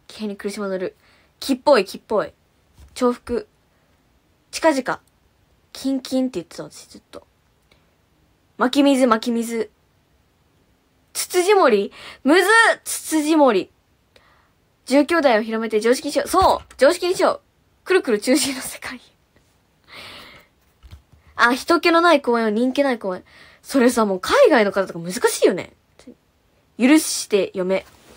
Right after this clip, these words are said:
許して読め。これは多分浮気した、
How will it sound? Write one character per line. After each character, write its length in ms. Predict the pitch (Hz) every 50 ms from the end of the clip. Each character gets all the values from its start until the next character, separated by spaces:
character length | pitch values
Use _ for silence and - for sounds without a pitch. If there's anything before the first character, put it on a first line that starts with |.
| - - _ _ _ _ _
許 160 | 240 240 311
し 80 | 359 -
て 100 | - 254
読 100 | 202 190
め。 260 | 185 185 190 226 - _ _ _ _ _ _ _
こ 120 | _ - 208
れ 80 | 196
は 320 | 196 196 196 196 190 175 175
多 120 | - 202 185
分 140 | 180 175
浮 260 | - - 190 196 202 196
気 240 | - - 196 202
し 280 | 214 - - 262 - -
た、 220 | - 190 165 -